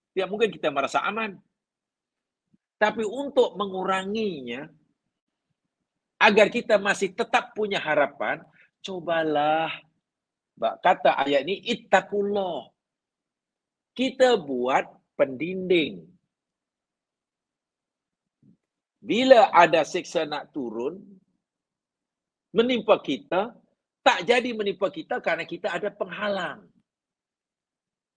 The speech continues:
Kan ittaqullah,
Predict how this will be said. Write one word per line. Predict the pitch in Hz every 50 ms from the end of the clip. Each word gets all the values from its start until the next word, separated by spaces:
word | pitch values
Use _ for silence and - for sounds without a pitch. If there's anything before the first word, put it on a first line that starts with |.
| _ _ _ _ _ _ _ _ _ _ _ _ _ _ _ _ _ _ _ _ _ _ _ _ _ _ _ _ _ _ _ _ _ _ _ _ _ _ _ _ _ _ _ _ _ _ _ _ _ _ _ -
Kan | - 233 233 -
ittaqullah, | - 196 - - - 185 160 - 165 175 165 165 180 175 180